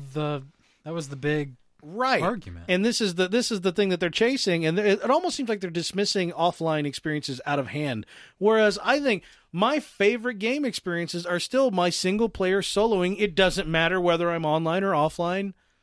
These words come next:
Speaker 2: playing. Uh, those are the things I love
Speaker 1: Well,
Speaker 2: the most, especially when it comes to big-budget A-tier
Speaker 1: well,
Speaker 2: games.
Speaker 1: and what are you supposed to do if your power goes out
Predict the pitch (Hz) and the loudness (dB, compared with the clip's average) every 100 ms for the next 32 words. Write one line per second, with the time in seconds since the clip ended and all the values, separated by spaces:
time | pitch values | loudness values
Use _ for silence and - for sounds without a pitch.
0 | _ _ 220 330 330 139 143 165 208 226 | _ _ -2 0 0 -2 0 4 4 2
1 | 294 311 - 180 190 214 247 185 269 277 | 0 0 2 2 4 4 4 6 4 4
2 | 262 339 339 - 214 - - 320 - 269 | 4 4 2 0 -4 0 0 0 0 0
3 | 240 262 240 226 247 175 247 226 202 269 | 2 2 0 0 -2 -2 -6 -6 0 0
4 | 262 277 - 262 247 285 285 226 226 311 | 0 -10 -8 -8 -6 -8 -6 -4 -4 -2
5 | 226 226 262 254 - 254 247 180 196 226 | -2 0 0 -2 -4 -4 -4 -2 0 0
6 | 185 175 - - _ _ _ - 143 - | 2 0 -4 -20 _ _ _ -12 -10 -2
7 | 143 151 151 156 151 156 160 165 | 0 0 0 -2 -2 -2 -2 -2